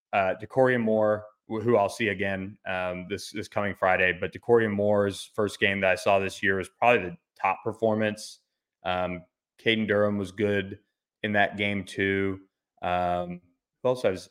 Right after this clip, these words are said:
have I seen? Xavier Atkins played well, but he, what, he's only playing one side of the ball really. Um,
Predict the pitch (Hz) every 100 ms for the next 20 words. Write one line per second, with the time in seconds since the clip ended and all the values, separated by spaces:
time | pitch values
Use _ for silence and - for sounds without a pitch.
0 | - 101 98 90 - 101 92 98 147 156
1 | 95 107 117 107 - 110 101 104 104 98
2 | 95 92 110 - - _ 117 131 127 131
3 | 117 104 104 107 101 107 101 98 98 101
4 | 101 104 101 98 - _ _ - 92 90